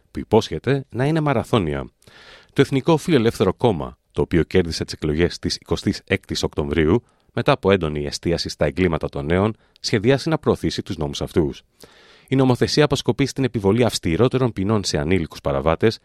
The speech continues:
για εγκλήματα όπως ο φόνος, η ανθρωποκτονία, ο παράνομος τραυματισμός, οι διαρρήξεις και η κλοπή αυτοκινήτων. Η νομική ομάδα του αστυνόμου Ζάκαρη Ρόλφ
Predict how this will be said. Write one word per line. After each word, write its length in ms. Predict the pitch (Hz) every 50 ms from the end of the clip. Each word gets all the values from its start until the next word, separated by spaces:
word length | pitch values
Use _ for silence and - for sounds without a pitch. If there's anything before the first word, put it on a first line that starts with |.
| _ _ _ _
για 180 | - 95 95 85
εγκλήματα 580 | 78 - - 101 110 85 71 67 67 - 98
όπως 220 | 95 - 85 - -
ο 40 |
φόνος, 440 | - - 95 98 107 110 113 113 - - _ _ _ _
η 80 | -
ανθρωποκτονία, 800 | 80 - - - - - - - 69 73 82 92 98 101 107 107 - _ _ _ _
ο 100 | - -
παράνομος 560 | - 90 85 85 104 117 117 127 131 127 -
τραυματισμός, 720 | - 104 85 78 80 73 - 73 67 82 90 101 - - -
οι 80 | - 95
διαρρήξεις 580 | 90 95 80 76 80 87 85 - - 95 - - _ _ _ _
και 100 | _ -
η 60 | 165 -
κλοπή 420 | - 147 131 - - - 87 80 -
αυτοκινήτων. 800 | 92 90 - 92 - - 76 76 85 90 - 76 69 65 60 60 _ _ _ _ _ _ _ _ _ _ _ - - - - - - - - _ _ _ _ _ _ _
Η 120 | 147 165 170
νομική 500 | 165 156 156 151 147 139 - - 170 156
ομάδα 400 | 147 139 147 147 147 135 151 -
του 100 | - 139
αστυνόμου 520 | 123 - - 117 131 135 143 143 139 127
Ζάκαρη 440 | 104 95 156 151 - 151 147 127 107
Ρόλφ 320 | 92 117 117 80 67 62